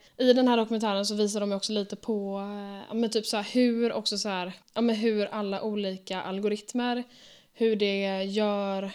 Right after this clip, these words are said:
ja, men den sortens reklam och sånt som vi får upp. Och hur man, ehm, ja, men alltså du är ju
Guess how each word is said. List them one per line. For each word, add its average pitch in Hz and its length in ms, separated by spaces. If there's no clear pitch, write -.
ja, 214 80
men 220 160
den 202 200
sortens 202 380
reklam 214 560
och 226 60
sånt 185 220
som 196 100
vi 190 80
får 202 100
upp. - 220
Och 214 280
hur 202 540
man, 190 480
ehm, 185 440
ja, 226 200
men 196 160
alltså 196 200
du 208 140
är 185 140
ju 185 200